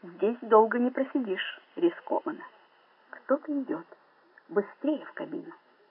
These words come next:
О чём-то оживлённо беседуют и смеются. Прошла минута. Неужели минута? А может быть, и целых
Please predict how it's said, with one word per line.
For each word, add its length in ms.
О 100
чём-то 340
оживлённо 460
беседуют 720
и 140
смеются. 540
Прошла 440
минута. 500
Неужели 640
минута? 520
А 80
может 280
быть, 220
и 80
целых 380